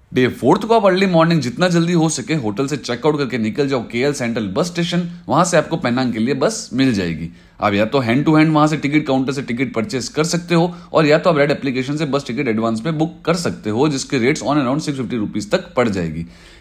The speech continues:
ये five hour बस जर्नी आपके लिए काफी शानदार होने वाली है with so many amazing views and also road conditions भी काफी अच्छी है, तो आपके लिए बस राइड काफी कंफर्टेबल भी रहेगी। कुआलालंपुर से पेनांग के लिए हर टाइम पीरियड के लिए बस चलती है,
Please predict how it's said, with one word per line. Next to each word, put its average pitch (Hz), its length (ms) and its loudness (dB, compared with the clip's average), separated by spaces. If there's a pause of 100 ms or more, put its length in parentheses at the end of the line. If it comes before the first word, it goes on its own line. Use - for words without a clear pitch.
ये 170 140 6
five 185 180 8
hour 185 160 6
बस 180 160 0
जर्नी 160 280 4
आपके 147 240 2
लिए 131 80 0
काफी 107 320 -2
शानदार 151 340 4
होने 151 220 2
वाली 135 280 2
है 160 100 2
with 147 120 -4
so 165 360 -2
many 170 200 2
amazing 135 340 0
views 127 280 0
and 135 120 -2
also 120 360 -4
road 123 240 -2
conditions 143 360 -4
भी 120 140 -4
काफी 143 320 0
अच्छी 147 260 -6
है, 151 140 -4 (240)
तो 120 60 4
आपके 123 220 0
लिए 139 160 2
बस 127 260 0
राइड 120 120 -4
काफी 113 280 -2
कंफर्टेबल 113 600 -2
भी 92 100 -4
रहेगी। 82 300 -6 (380)
कुआलालंपुर 196 580 2
से 202 100 2
पेनांग 156 400 2
के 147 100 -4
लिए 147 160 0
हर 139 160 0
टाइम 165 240 0
पीरियड 143 280 -2
के 135 60 -2
लिए 127 140 0
बस 113 260 -6
चलती 117 300 -2
है, 160 180 -2